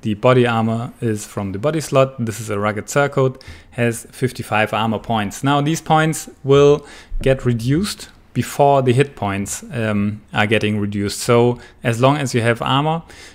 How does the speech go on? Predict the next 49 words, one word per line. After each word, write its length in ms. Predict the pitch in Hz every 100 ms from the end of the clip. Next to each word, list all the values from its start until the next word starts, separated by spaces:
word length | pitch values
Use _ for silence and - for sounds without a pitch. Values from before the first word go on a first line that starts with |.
| -
um, 500 | 123 120 120 123 -
this 220 | 131 131
will 120 | 131 123
get 200 | 123 123
destroyed 560 | 110 - 127 127 127
before 480 | - - 117 113 113
the 100 | 107
loss 260 | 107 107 -
of 140 | -
hit 220 | 131 131
points. 420 | - 92 104 95 -
But 300 | 117 120 117 -
there 140 | 123 113
are 80 |
some 200 | 110 123
exceptions 600 | 113 - 123 120 - 101
to 140 | - 101
this. 280 | 101 104 - - -
For 160 | - 123
example, 300 | 127 127 117
if 100 | -
you 80 |
don't 220 | 113 131 120
have 160 | 110
head 200 | - 143
armor 380 | 90 160 180 208
and 100 | 131
get 140 | -
hit 180 | 110 135 120
in 80 |
the 80 | 104
head, 320 | 104 123 196 - _ - -
you 80 | 117
have 180 | 104 -
two 220 | - 120
hit 180 | 107 120
zones, 300 | 139 170 208
head 300 | - 107 110
and 120 | 104
body, 260 | 110 135 185 - - - - -
of 160 | 123
course 280 | - 135 127
no 180 | 131 127
armor 340 | 123 117 113
will 180 | 107 113
be 120 | 120
re-, 140 | 120 120
deducted. 680 | 120 110 101 - 98 - - - - - - _
Secondly, 680 | - 160 175 170 175 185